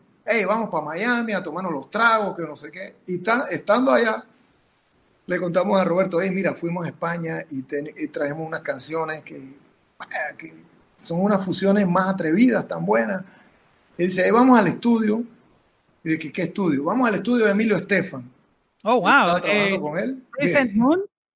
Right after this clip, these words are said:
Speaker 2: el, el famoso
Speaker 1: Sí.
Speaker 2: estudio.
Speaker 1: Sí, sí, sí, sí, el Crescent Moon. Entonces, nosotros llegamos de la manera más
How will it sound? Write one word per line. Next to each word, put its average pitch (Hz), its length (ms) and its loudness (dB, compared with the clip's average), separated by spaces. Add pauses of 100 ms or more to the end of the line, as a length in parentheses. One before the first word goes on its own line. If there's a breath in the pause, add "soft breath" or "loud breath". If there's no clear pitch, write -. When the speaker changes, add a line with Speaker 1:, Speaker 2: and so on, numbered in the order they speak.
(380)
Speaker 2:
el, 202 200 -6
el 185 120 -2
famoso 220 500 0
Speaker 1:
Sí. - 80 -10
Speaker 2:
estudio. 220 420 0 (100)
Speaker 1:
Sí, 262 160 2
sí, 277 140 4
sí, 285 180 0
sí, 311 220 -2
el 190 180 -2
Crescent 214 340 -2
Moon. 226 320 2 (520 soft breath)
Entonces, 196 400 0
nosotros 247 340 -2
llegamos 277 460 -2
de 233 100 -4
la 190 160 -4
manera 254 460 -4
más 277 460 -6